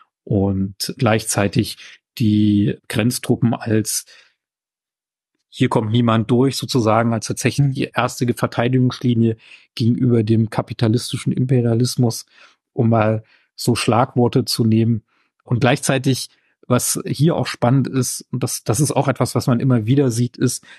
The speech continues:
dass sich die Grenztruppen natürlich in der Tradition der Grenztruppen der U d S S R sehen. Dazu muss man wissen, die Grenztruppen der U d S S R sind dem K G B unterstellt. Und das ist in der, in der D D R nicht der Fall.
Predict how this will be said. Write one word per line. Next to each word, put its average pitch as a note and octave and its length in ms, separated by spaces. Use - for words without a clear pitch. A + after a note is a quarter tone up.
dass A2+ 220
sich - 260
die A2 520
Grenztruppen B2 680
natürlich A#2 580
in C#3+ 120
der C3 120
Tradition A2+ 680
der A2 120
Grenztruppen A2+ 580
der A2+ 140
U A#2+ 80
d G#2 100
S A#2 200
S - 120
R G#2 400
sehen. G2+ 680
Dazu B2+ 260
muss B2+ 200
man A#2 160
wissen, C3 240
die A#2 120
Grenztruppen A#2 560
der A2+ 100
U B2 100
d A2 140
S G#2 160
S - 140
R A2+ 280
sind A2 360
dem G#2 120
K G#2+ 160
G A2 120
B A#2 200
unterstellt. A2+ 720
Und A2 640
das - 160
ist - 200
in A2+ 80
der, G#2 360
in G#2+ 220
der G#2+ 100
D A2+ 120
D A2+ 100
R - 160
nicht A#2 180
der C3 120
Fall. A#2 320